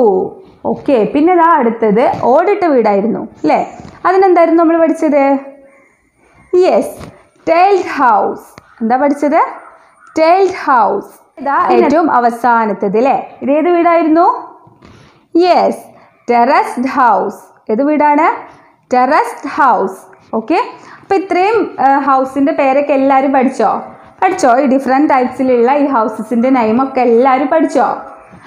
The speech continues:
പഠിച്ചോ? ഓക്കെ, അപ്പോൾ ഇന്ന് നമുക്ക് അവസാനമായിട്ട് ഒരു പ്രാവശ്യം കൂടെ നോക്കാം അല്ലേ?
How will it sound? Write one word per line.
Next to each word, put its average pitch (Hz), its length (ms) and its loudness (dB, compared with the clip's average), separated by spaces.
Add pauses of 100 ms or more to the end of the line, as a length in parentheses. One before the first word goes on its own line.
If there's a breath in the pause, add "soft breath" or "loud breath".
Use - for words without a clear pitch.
(160 loud breath)
പഠിച്ചോ? 427 320 0 (480 loud breath)
ഓക്കെ, 247 240 -2
അപ്പോൾ 254 140 -2
ഇന്ന് 294 160 4
നമുക്ക് 294 520 0
അവസാനമായിട്ട് 247 720 -2
ഒരു 302 180 2
പ്രാവശ്യം 311 360 0
കൂടെ 330 140 0
നോക്കാം 294 360 0
അല്ലേ? 226 480 -2